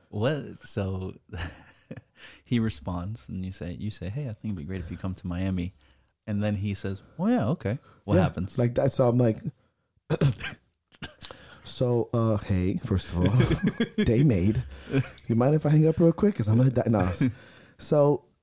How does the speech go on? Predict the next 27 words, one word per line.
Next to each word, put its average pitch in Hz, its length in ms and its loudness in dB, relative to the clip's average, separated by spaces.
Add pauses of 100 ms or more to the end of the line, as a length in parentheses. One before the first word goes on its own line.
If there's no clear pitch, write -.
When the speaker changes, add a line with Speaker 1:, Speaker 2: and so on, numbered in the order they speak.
(100)
Speaker 2:
it 139 100 4
was 151 160 6
real 156 120 6
simple. 156 340 0
It 101 40 2
was 101 120 0
kind 110 220 0
of 101 100 -6
like, 101 220 0 (720)
I'm 104 160 2
like, 101 180 0 (380)
"For - 160 -2
real?" 156 260 2 (280)
And 127 100 2
almost 135 280 4
like, 117 180 0 (960)
you 185 100 2
know, 156 180 4
and 160 260 2
'cause 175 200 2
you, 202 260 4 (720)
I 139 100 2
don't 185 120 4
wanna 151 200 6
lose 117 220 6
that 98 160 2
childlike 90 540 -4